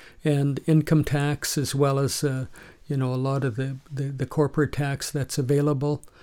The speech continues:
Uh, both, I think both the levels of government should accommodate, uh,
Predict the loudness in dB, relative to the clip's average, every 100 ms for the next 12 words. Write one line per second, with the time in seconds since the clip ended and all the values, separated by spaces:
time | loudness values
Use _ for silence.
0 | -20 -20 -8 -4 -2 -2 -4 -4 -6 -6
1 | -6 -2 0 0 -2 -14 -12 -6 -2 -2
2 | 0 2 0 0 0 0 2 0 0 -4
3 | -2 -2 0 0 -2 -2 -2 -2 -2 2
4 | 2 2 0 -2 _ -6 -4 -4